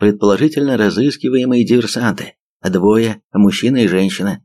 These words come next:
У мужчины удостоверение майора смерша, тридцать девятой армии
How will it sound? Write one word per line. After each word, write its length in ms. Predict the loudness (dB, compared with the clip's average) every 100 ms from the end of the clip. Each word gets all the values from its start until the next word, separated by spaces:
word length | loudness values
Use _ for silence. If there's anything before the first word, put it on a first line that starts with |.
| _ _ _ _
У 160 | 0 2
мужчины 480 | 2 2 -2 -2 0
удостоверение 720 | 0 0 -2 -2 -2 0 0
майора 340 | 2 2 2
смерша, 600 | -2 -2 -2 -2 -6 -14 _ _ _ _ -2
тридцать 340 | -2 0 0
девятой 440 | 0 0 0 -4 -2
армии 500 | -4 -4 -6 -12